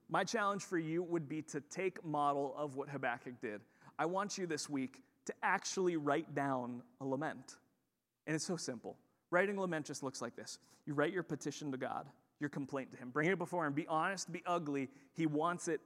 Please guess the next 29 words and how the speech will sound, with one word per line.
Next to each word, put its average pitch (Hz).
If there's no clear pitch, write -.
as 139
it -
comes 131
out 120
of 110
you. 110
And 175
you 180
could 143
write 127
down 156
all 147
the 135
things 139
that 131
are 123
wrong 180
with 160
it, 147
that 139
are 139
driving 135
you 131
nuts 170
with 160
that 123
s-, -
very 156
complaint. 143